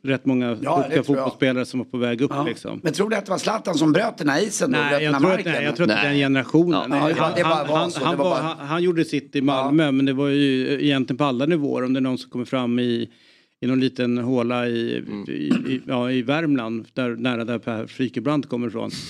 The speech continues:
Speaker 1: så, eh, så tror jag liksom att det fanns någon som var jätteduktig, men kanske inte de innan i, bara foga sig, men så kommer det in någon och säger så här: "Jag ska göra på mitt sätt", och
Speaker 2: Mm.
Speaker 1: det händer någonting.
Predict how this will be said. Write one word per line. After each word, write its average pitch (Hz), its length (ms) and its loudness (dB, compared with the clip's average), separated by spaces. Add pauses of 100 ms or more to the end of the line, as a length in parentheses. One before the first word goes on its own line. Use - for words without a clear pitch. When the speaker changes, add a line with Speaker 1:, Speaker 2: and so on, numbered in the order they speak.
(200)
Speaker 1:
så, 135 440 2
eh, 127 640 -2 (680)
så - 180 -6
tror 156 180 4
jag 131 100 2
liksom 135 260 -2
att 131 80 -2
det 143 60 -12
fanns 127 340 -4
någon 127 220 0
som 123 120 -8
var 123 80 0
jätteduktig, 123 720 -4
men 120 600 -2
kanske 127 340 -4
inte 117 480 -4 (360)
de 143 260 4
innan 139 380 2
i, 143 160 -2
bara 123 260 0
foga 139 400 0
sig, 127 200 -4
men 120 80 -2
så - 100 -12
kommer 127 220 0
det 127 60 0
in 131 140 2
någon 113 180 -4
och - 60 -8
säger 117 160 -6
så 113 100 -10
här: 113 80 -2
"Jag 117 100 -2
ska - 120 -10
göra 110 100 -4
på - 120 -6
mitt 135 180 -2
sätt", - 320 -14
och 131 140 -6
Speaker 2:
Mm. 135 180 -2
Speaker 1:
det 120 80 -2
händer 113 240 -2
någonting. 117 440 -8